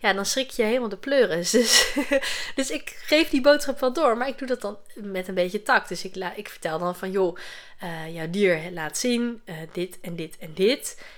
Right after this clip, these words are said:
En ik bouw het dan ook soms een beetje op. Dus dat is gewoon, ja, ik wil, ik, ik, ik geef de vertaling zo zuiver en helder mogelijk door, maar ik doe dat wel met een beetje menselijkheid. En met een beetje, ik hou rekening met hoe iemand het kan ontvangen.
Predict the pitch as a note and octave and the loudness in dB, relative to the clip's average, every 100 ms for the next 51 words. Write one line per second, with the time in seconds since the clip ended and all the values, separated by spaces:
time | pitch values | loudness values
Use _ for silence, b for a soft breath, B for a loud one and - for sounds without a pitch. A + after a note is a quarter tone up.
0 | B - F3 E3+ G3+ F#3 F#3 G3+ G3+ E3+ | B -8 -6 -6 -8 4 6 6 2 -2
1 | F3 - G3 F3 E3+ D#3+ D#3 - - - | -4 -8 -8 -8 -8 -10 -10 -10 -8 -8
2 | - E3+ G#3+ G#3+ G#3+ - G3 G#3 G#3 G#3+ | -8 -4 -2 -2 -4 -2 2 4 4 0
3 | B B B B B - - G#3 G3+ F#3+ | B B B B B -20 -6 2 2 2
4 | F#3+ A#3 C#4 B3+ - A3 - - G#3+ - | 4 6 6 4 0 -4 -6 -8 -8 -6
5 | - A3 - C4 C4 G#3+ G#3 A3+ A#3+ G3+ | -4 -2 4 4 4 -2 2 4 6 4
6 | - G3 - G#3+ A#3 C#4+ - F#3+ F#3 E3+ | -2 -2 2 6 6 4 0 -4 -4 -4
7 | F3 G#3 C4 G#3+ F#3+ - F3 F#3 G3+ A3+ | 0 2 2 2 0 -4 -6 -2 0 0
8 | G#3+ G3 F#3+ G3 F#3 F#3+ G3+ G3 F#3+ F3 | 0 -2 -4 -4 -2 0 0 0 -4 -2
9 | F3 - E3 D3+ D#3+ - - - - - | -2 -4 -8 -8 -8 -10 -12 -16 -16 -18
10 | - F#3 F3 E3+ E3 E3+ E3+ - F#3+ - | -12 -8 -6 -2 2 0 -2 -12 -4 2
11 | F#3+ F#3 F#3+ A3 G#3 F#3+ F3+ E3+ - - | 2 2 0 0 -4 -2 -2 -4 -6 -16
12 | - G#3 G#3 F3+ E3 F3 - E3+ D#3+ - | -10 -8 -6 -6 -6 -8 -8 -6 -6 -8
13 | E3 D3+ D3+ | -8 -6 -8